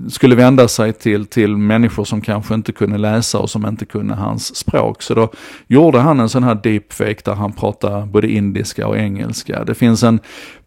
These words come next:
podcasttjänst som heter Descript som har en funktion som heter Overdub där du kan läsa in din egen röst och sen så skapar den då en, en, en podcast utifrån din text där du pratar. Du kan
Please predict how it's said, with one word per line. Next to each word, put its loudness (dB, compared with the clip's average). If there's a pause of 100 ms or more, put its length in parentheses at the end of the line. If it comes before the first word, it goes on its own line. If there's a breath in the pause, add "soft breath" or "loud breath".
(360)
podcasttjänst 2
som -2
heter -2
Descript -2
som -2
har -2
en -6
funktion -2
som -6
heter -6
Overdub 0
där -2
du 2 (400 loud breath)
kan 4
läsa 6
in 4
din 2
egen 2
röst 2
och -4
sen 0
så -6
skapar 2
den 2
då 2
en, 0
en, -4
en -2
podcast 0
utifrån -2
din -2
text -4
där -4
du 2
pratar. -2
Du -2
kan -4